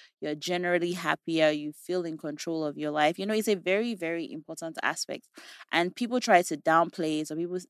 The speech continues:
act like, Oh, pleasure is something that I should access when I'm, you know, "Yo, I'm too busy now. I'm working, I'm working, I'm looking for money. I don't have time for sex." Or, "Oh,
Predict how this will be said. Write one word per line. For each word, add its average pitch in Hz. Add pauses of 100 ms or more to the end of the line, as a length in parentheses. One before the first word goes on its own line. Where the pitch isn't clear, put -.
(140)
act 202
like, 151
Oh, 196
pleasure 240
is 202
something 180
that 156
I 165
should -
access 165 (480)
when 180 (100)
I'm, 147
you 170
know, 147 (400)
"Yo, 190
I'm 170
too 202
busy 180
now. 156
I'm 151
working, 185
I'm 151
working, 165
I'm 151
looking 196
for 165
money. 160
I 147
don't 180
have 175
time 160
for 147
sex." 143
Or, 123
"Oh, 160